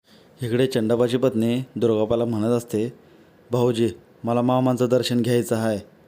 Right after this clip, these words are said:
दुर्गाप्पा म्हणतो, "दादा नाही जाऊ देणार तुम्हासनी." चंडापाची पत्नी म्हणते, "असू दे, किती जरी यांचं धाक धरायचं, मला जायचं आहे तळावरती आणि मामांचं दर्शन घ्यायचं आहे. पुढचं पुढं बघू काय होतंय ते."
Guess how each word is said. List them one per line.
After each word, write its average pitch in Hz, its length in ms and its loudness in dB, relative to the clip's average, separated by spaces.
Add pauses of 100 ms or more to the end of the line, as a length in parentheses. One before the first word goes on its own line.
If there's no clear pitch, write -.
(500)
दुर्गाप्पा 110 460 0
म्हणतो, 123 320 0 (680)
"दादा 117 400 0
नाही 127 180 4
जाऊ 127 180 4
देणार 120 280 2
तुम्हासनी." 107 500 -2 (600)
चंडापाची 113 400 0
पत्नी 117 280 -4
म्हणते, 113 380 0 (840)
"असू 117 220 -2
दे, 120 180 0 (220)
किती 131 240 2
जरी 135 220 4
यांचं 127 300 4
धाक 123 180 0 (100)
धरायचं, 120 480 2 (500)
मला 120 260 2
जायचं 123 420 4
आहे 120 240 2
तळावरती 113 680 2
आणि 107 220 -2
मामांचं 113 440 0
दर्शन 117 340 -2
घ्यायचं 117 360 0
आहे. 107 260 -2 (880)
पुढचं 127 300 0
पुढं 127 260 0
बघू 123 240 2
काय 120 220 0
होतंय 113 340 -2
ते." 98 240 -8